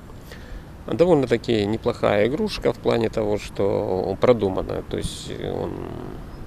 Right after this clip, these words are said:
в автоматическом режиме, многие его параметры у него заложены, он сам регулирует, э, ну, стабилизацию,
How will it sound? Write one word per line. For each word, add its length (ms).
в 100
автоматическом 720
режиме, 340
многие 340
его 180
параметры 520
у 40
него 220
заложены, 580
он 140
сам 240
регулирует, 720
э, 480
ну, 80
стабилизацию, 960